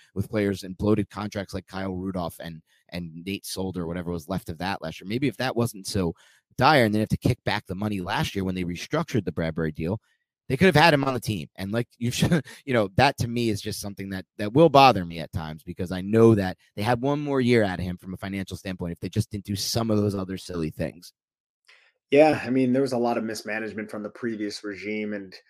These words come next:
Speaker 2: it's not on Joe Schoen. It's a tough decision. It sucks that he signed in the N F C East, but it's something we're gonna have to live with at this point. This is the bed the Giants made from, from past regimes.
Speaker 1: For
Speaker 2: And
Speaker 1: sure.
Speaker 2: hopefully, hopefully Aaron Robinson can step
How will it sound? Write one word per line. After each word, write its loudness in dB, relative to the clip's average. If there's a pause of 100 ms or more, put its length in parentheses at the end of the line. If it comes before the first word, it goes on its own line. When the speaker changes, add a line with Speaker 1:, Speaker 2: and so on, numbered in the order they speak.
(280)
Speaker 2:
it's -6
not 6
on 2
Joe 4
Schoen. -2
It's -8
a -12
tough -6
decision. -6
It -8
sucks -6
that -4
he -6
signed -4
in 0
the 2
N -4
F -4
C -10
East, -8
but -14
it's -10
something -4
we're -6
gonna -4
have -4
to -6
live -4
with -4
at -8
this -6
point. -8
This -10
is -10 (180)
the -4 (360)
bed 6
the 6
Giants 2
made 0
from, -12
from -14
past 2
regimes. -6 (300)
Speaker 1:
For -8
Speaker 2:
And -2
Speaker 1:
sure. 4
Speaker 2:
hopefully, 6 (140)
hopefully 8
Aaron 8
Robinson 2
can -8
step -6